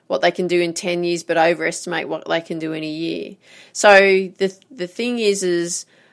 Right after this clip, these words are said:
we wanna make sure that we're putting all the pieces in place in every aspect of our, of our career. So that also becomes in the personal life and,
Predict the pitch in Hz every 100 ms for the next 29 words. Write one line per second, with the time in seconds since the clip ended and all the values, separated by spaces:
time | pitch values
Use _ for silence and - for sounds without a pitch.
0 | _ _ 190 196 196 196 185 180 175 175
1 | - 185 175 175 170 170 - - 175 -
2 | 220 240 240 233 208 - 190 190 202 190
3 | 190 185 185 - 185 180 180 - 185 180
4 | - 214 226 208 - - 170 190 - 202
5 | 196 190 180 175 165 160 165 185 _ -
6 | 175 165 165 156 156 - - 180 180 226
7 | 403 440 _ - - 262 277 262 247 -
8 | 226 208 196 - 226 202 190 180 175 -
9 | 208 233 - 202 190 185 180 185 - 170
10 | 160 156 156